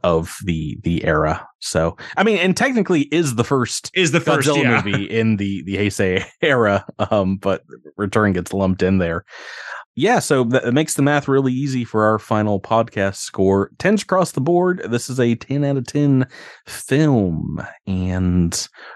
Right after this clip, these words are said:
Speaker 1: one, one of only three ten out of tens, I think, for the podcast in, in total. Is
Speaker 2: Yeah, I
Speaker 1: that
Speaker 2: mean, I mean,
Speaker 1: right?
Speaker 2: uh, uh, shout out the other, the others, because, uh, I know we have Godzilla
Speaker 1: Well, it was, it
Speaker 2: fifty-four.
Speaker 1: was Gojira,
Speaker 2: Yeah.
Speaker 1: nineteen fifty-four's Gojira. I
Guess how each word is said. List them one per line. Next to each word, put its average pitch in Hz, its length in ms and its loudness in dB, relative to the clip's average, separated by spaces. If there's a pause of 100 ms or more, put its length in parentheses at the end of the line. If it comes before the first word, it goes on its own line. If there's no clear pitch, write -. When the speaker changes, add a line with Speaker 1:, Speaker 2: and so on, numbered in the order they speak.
(140)
Speaker 1:
one, 123 460 0
one 127 220 -2
of 190 140 -2
only 185 580 -2 (300)
three 233 600 -2 (100)
ten 226 180 -2
out 269 120 -6
of 220 100 -6
tens, 262 320 -2
I 165 60 4
think, 208 280 -4 (160)
for 180 120 -6
the 135 100 2
podcast 226 680 -4
in, 180 140 -2 (240)
in 202 120 0
total. 175 160 0
Is 202 80 0
Speaker 2:
Yeah, 269 160 0
I 208 40 2
Speaker 1:
that 190 80 2
Speaker 2:
mean, 226 120 2
I 190 160 2
mean, 180 180 0
Speaker 1:
right? 185 180 0
Speaker 2:
uh, 160 80 -10
uh, 156 120 -8
shout 254 240 2
out 349 80 0
the 311 80 2
other, 269 260 2
the 190 140 2
others, 180 340 0
because, 139 240 -4
uh, 135 500 2
I 131 120 0
know 156 100 2
we 160 140 0
have 127 320 -2
Godzilla 110 280 -8
Speaker 1:
Well, 151 120 2
it 165 60 2
was, 147 120 0
it 131 40 -8
Speaker 2:
fifty-four. 143 180 -2
Speaker 1:
was 139 300 -4 (180)
Gojira, 127 600 0 (140)
Speaker 2:
Yeah. 107 140 2
Speaker 1:
nineteen 107 200 -2
fifty-four's 107 600 0 (140)
Gojira. 101 680 2 (480)
I 110 460 -4